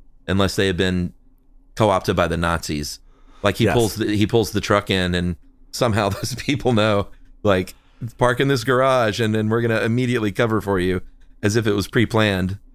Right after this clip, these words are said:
Speaker 1: Like, don't ask any questions, <laughs> moviegoer. It's, it's
Speaker 2: So
Speaker 1: just a,
Speaker 2: good.
Speaker 1: a great sequence.
Speaker 2: It feels like a Sala,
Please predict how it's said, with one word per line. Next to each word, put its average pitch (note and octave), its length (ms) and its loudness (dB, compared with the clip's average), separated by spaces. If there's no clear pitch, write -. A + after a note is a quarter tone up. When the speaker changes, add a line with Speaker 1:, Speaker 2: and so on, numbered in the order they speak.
Speaker 1:
Like, G2 140 -2
don't C3+ 160 2
ask B2 180 2
any A2 140 2
questions, F#2+ 580 -2
<laughs> - 0 -
moviegoer. F2+ 640 0
It's, A2 160 -4
it's - 160 2
Speaker 2:
So - 200 2
Speaker 1:
just A#2+ 100 2
a, - 20 2
Speaker 2:
good. A#2 160 6
Speaker 1:
a A2 60 4
great G#2+ 280 0
sequence. F#2 480 -4
Speaker 2:
It G3 80 4
feels C4 220 4
like C4 160 2
a F3+ 60 4
Sala, B2+ 680 4